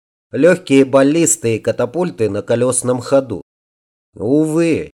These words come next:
стремительное развитие огнестрельного вооружения похоронило перспективный проект.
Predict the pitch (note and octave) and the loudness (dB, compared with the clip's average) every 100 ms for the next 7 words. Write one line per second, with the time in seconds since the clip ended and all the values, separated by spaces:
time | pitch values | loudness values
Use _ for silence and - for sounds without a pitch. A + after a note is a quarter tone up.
0 | _ _ _ _ - - - B2+ C#3 D3+ | _ _ _ _ -8 -8 -4 0 4 4
1 | C#3+ C3 C3 C3 B2+ C3 C3 B2 C#3 C#3 | 2 -2 0 2 4 4 2 0 -2 0
2 | B2 A#2 B2+ C3 C3 - B2+ B2+ B2 A#2+ | 0 0 0 -2 -2 -4 -4 -2 0 2
3 | A#2+ A2 B2+ B2+ C3 C3+ B2 D#3+ B2+ F#2+ | 2 2 0 2 2 0 2 2 0 -2
4 | F2 _ _ - C3 - F3 G3 G3 C3+ | -8 _ _ -6 -2 2 2 4 4 2
5 | G#2 - A2 - - A#2+ - C3 A#2+ B2 | 0 -2 -4 -4 -8 -10 -4 -4 -2 -4
6 | B2+ C3+ C3 F#2 | 0 0 2 -2